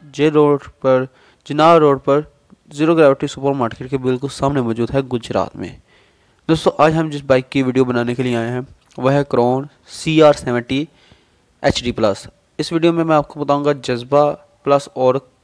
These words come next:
एचडी प्लस में क्या फ़र्क है, लेकिन उससे पहले मेरी आप तमाम दोस्तों से रिक्वेस्ट है कि चैनल को सब्सक्राइब कर दें और सब्सक्राइब करने के बाद बेल के आइकन को क्लिक करके ऑल के ऑप्शन को ज़रूर क्लिक कीजिएगा कि हमारी हर नई आने वाली वीडियो की नोटिफिकेशन सबसे पहले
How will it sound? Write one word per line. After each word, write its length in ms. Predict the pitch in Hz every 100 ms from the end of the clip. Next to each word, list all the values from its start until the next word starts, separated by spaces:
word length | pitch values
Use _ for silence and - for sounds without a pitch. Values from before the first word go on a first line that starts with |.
| -
एचडी 240 | 131 - 147
प्लस 200 | 123 123
में 100 | 123
क्या 140 | 135 135
फ़र्क 300 | - 143 -
है, 200 | 147 151 - _ _ _ _ -
लेकिन 400 | 139 160 185 185 - _ _ _ -
उससे 240 | 160 - 175
पहले 340 | 139 139 131 127
मेरी 340 | 127 127 127 - _ _ -
आप 140 | 131 -
तमाम 280 | 135 135 143
दोस्तों 300 | 123 - 123
से 200 | - 120
रिक्वेस्ट 440 | 123 143 147 -
है 140 | 131 127
कि 140 | -
चैनल 320 | - 123 113
को 120 | 117 113
सब्सक्राइब 520 | - 113 - 131 143
कर 200 | - 156
दें 220 | 147 160 - _ -
और 100 | -
सब्सक्राइब 520 | - - - 131 143
करने 260 | 151 151
के 100 | 143 143
बाद 280 | 135 139 135 _ -
बेल 160 | 120
के 140 | 123 131
आइकन 300 | 127 131 127
को 140 | 123 120
क्लिक 280 | 147 160 -
करके 400 | 113 - 139 180 -
ऑल 160 | 123 139
के 100 | 139
ऑप्शन 200 | 127 135
को 140 | 127
ज़रूर 260 | 123 127 131
क्लिक 240 | - 151 -
कीजिएगा 480 | 160 139 147 147 147 - - _ -
कि 60 |
हमारी 240 | 143 139 135
हर 180 | 147
नई 160 | 147 143
आने 200 | - 127
वाली 160 | 123 123
वीडियो 280 | 120 120 117
की 100 | 117
नोटिफिकेशन 580 | 107 - - 113 160
सबसे 400 | 170 - 135 -
पहले 240 | - 113